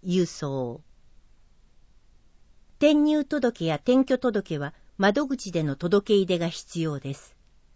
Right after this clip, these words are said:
引っ越し手続きのうち、郵送申請できるのは転出届だけです。江東区以外の区市町村、国外を含む、から江東区に住所を移す転入届や、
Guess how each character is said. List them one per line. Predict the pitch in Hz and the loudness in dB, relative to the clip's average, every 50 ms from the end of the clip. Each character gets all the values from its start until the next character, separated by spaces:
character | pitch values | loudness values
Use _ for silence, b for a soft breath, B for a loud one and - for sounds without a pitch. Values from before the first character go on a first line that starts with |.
| _ - _ _ _ _ _ _ _ _ _ _ - _ _ _ - _ _ - | _ -20 _ _ _ _ _ _ _ _ _ _ -20 _ _ _ -20 _ _ -6
引 | - 240 220 | -2 -2 -2
っ | - - | -2 -2
越 | - 311 | -2 -4
し | 285 - - | -4 -2 -4
手 | - 294 | -4 -4
続 | - - 262 254 254 | -4 -6 -6 -8 -6
き | - - 196 | -4 -2 -2
の | 170 156 151 | -2 -2 -2
う | 147 143 | -4 -6
ち、 | - - 156 151 165 b b b b b b | -8 -10 -10 -10 -12 b b b b b b
郵 | 214 247 285 | 0 0 0
送 | 294 - - 302 302 | 0 0 -2 -2 -2
申 | 285 - - 294 294 | -2 0 0 0 0
請 | - - 226 185 170 | 0 0 0 0 0
で | 147 156 156 | -2 -4 -6
き | - 202 185 | -6 -6 -4
る | 175 160 | -4 -4
の | 147 143 135 | -2 -4 -4
は | 135 135 - - _ _ | -6 -6 -8 -12 _ _
転 | - 240 262 269 277 | 0 2 4 4 4
出 | 277 - - - - 254 | 2 -2 -6 -14 -14 -8
届 | - 269 247 208 190 - - | -6 -4 -2 -2 -2 -2 -4
だ | - 147 139 | -8 -8 -6
け | - 175 139 | -6 -4 -4
で | 135 127 | -4 -6
す。 | - - - _ _ _ _ _ _ - - _ - - _ _ _ _ _ _ _ _ _ _ - - | -8 -12 -20 _ _ _ _ _ _ -20 -20 _ -20 -20 _ _ _ _ _ _ _ _ _ _ -6 0
江 | - 302 311 311 | 2 4 4 2
東 | - 302 302 302 | 2 -2 -4 -4
区 | 294 - 302 294 | -4 -4 -2 -2
以 | 285 269 233 | -2 0 0
外 | 226 202 190 175 | 0 0 0 0
の | 156 147 143 156 - - - - - | -2 -2 -4 -4 -6 -12 -20 -20 -4
区 | - 226 214 | -2 -2 -2
市 | - - - | -2 -4 -6
町 | - 302 277 254 | -4 -2 -2 -2
村、 | - - - 151 139 135 127 - - _ _ - - _ - _ - - - | -2 -4 -6 -6 -4 -6 -6 -8 -12 _ _ -20 -20 _ -20 _ -20 -12 -6
国 | - 196 196 262 262 | -6 -4 -4 -2 -2
外 | 233 202 170 139 127 | -2 -2 -4 -4 -8
を | 127 127 | -10 -12
含 | - - - - 160 143 | -14 -16 -14 -10 -6 -6
む、 | 127 117 - - - - - - - _ _ _ | -6 -6 -8 -12 -18 -20 -20 -20 -20 _ _ _
か | - 196 196 | -2 0 0
ら | 180 180 - - - | 0 0 -2 -4 -2
江 | - 277 294 277 - | 0 2 2 2 0
東 | 302 302 294 269 | -2 -2 -2 -2
区 | - 202 | -2 -2
に | 165 165 156 | 0 0 0
住 | 143 180 254 277 269 | 0 0 0 0 0
所 | - - 226 190 170 156 | 0 0 0 0 0 0
を | 143 143 | -2 -4
移 | - - 170 | -8 -12 -14
す | - - 151 143 | -12 -8 -8 -8
転 | - - _ - 240 247 262 | -8 -10 _ 0 4 4 6
入 | 262 262 254 254 247 240 | 6 6 6 6 4 2
届 | - 240 214 190 175 - - 147 143 | 0 0 0 0 0 -2 -2 -2 -2
や、 | 147 139 151 | -2 -4 -6